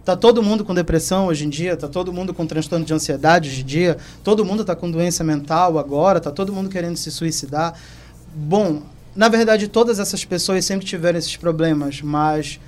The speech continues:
ao passo em que a mídia, de uma forma geral, a imprensa e todas as outras formas de mídia começaram a abordar o tema,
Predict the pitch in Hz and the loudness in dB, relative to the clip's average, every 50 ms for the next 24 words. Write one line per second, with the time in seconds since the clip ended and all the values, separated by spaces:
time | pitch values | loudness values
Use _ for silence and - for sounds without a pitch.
0 | - - - - 170 185 175 - - - 185 190 214 226 220 - - 202 180 175 | -20 -18 -6 0 2 2 2 2 2 4 6 6 6 6 4 2 -2 -4 -6 -6
1 | 165 - - 180 175 165 156 151 151 - - - - - - - 151 165 190 208 | -8 -8 -6 -4 -2 0 0 -2 -4 -8 -16 -20 -20 -18 -10 -4 -2 0 2 4
2 | 208 202 180 156 143 160 156 147 147 139 139 135 - - - - - 165 190 196 | 4 4 2 0 0 0 0 0 0 -2 -4 -8 -14 -18 -20 -12 -6 -4 -2 0
3 | 190 262 247 247 254 226 262 240 208 180 156 147 143 160 175 185 190 - 175 185 | 2 2 2 2 2 4 4 4 6 6 4 4 4 2 0 0 0 0 2 2
4 | 202 196 180 165 - 175 160 165 208 214 196 196 185 180 180 170 175 165 160 - | 2 2 2 2 0 0 0 0 0 -2 -2 -2 -2 -2 -2 -2 -2 -6 -4 0
5 | 180 165 160 165 156 147 156 156 151 156 160 147 147 151 139 143 147 139 139 139 | 0 2 2 2 0 0 0 0 2 2 0 0 -2 -4 -8 -6 -8 -8 -6 -4
6 | - 160 156 160 156 151 147 147 151 143 147 139 147 156 170 190 196 165 143 - | -2 -2 0 0 0 0 0 0 0 0 0 0 2 4 4 6 4 2 0 -2
7 | - 185 208 220 208 185 156 135 | 0 0 2 2 2 0 0 -2